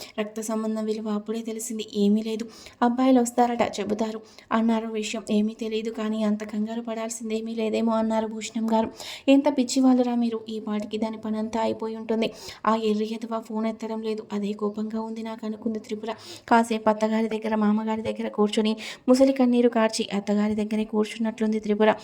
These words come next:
ఇంతలో త్రిపుర ఫోన్కు నాగరాజు ఫోన్ చేశాడు. ఆ ఫోన్ తీసుకొని సైలెంట్గా, "ఇప్పుడే వస్తానత్తయ్య, అమ్మ వాళ్ళు ఫోన్ చేస్తున్నారు, బెంగగా ఉందట నా మీద.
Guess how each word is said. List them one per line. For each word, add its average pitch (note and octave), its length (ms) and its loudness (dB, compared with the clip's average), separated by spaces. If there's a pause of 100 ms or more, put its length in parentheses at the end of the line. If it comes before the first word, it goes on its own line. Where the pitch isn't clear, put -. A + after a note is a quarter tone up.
(260)
ఇంతలో B3+ 280 8
త్రిపుర A3+ 320 4
ఫోన్కు A#3 320 2
నాగరాజు A3+ 480 2
ఫోన్ A3+ 280 -4
చేశాడు. A3 400 0
ఆ G3 60 2
ఫోన్ G3+ 300 0
తీసుకొని G#3+ 400 -2
సైలెంట్గా, G#3+ 580 0 (380)
"ఇప్పుడే C4+ 260 6
వస్తానత్తయ్య, A#3 800 2
అమ్మ G#3+ 200 2
వాళ్ళు A3 240 0
ఫోన్ G#3+ 320 0
చేస్తున్నారు, A3 520 -2
బెంగగా G#3 420 0
ఉందట A3 280 0
నా G#3+ 160 0
మీద. G#3 180 2